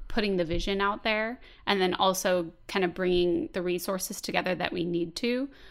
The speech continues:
Um, so we now have someone who's come on board to help project manage it.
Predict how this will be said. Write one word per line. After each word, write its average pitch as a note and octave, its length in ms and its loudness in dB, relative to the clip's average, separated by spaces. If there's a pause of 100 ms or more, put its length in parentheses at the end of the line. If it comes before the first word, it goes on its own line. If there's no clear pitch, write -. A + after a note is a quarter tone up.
(160)
Um, F#3 380 8
so F#3 440 6
we G3 180 0
now G3 200 8
have G3+ 160 0
someone F#3+ 260 2
who's F#3+ 160 0
come F#3 180 0
on F3+ 120 4
board F3 280 0
to G3 60 -6
help F#3+ 200 0
project E3 360 2
manage F#3+ 440 0
it. D4+ 320 -2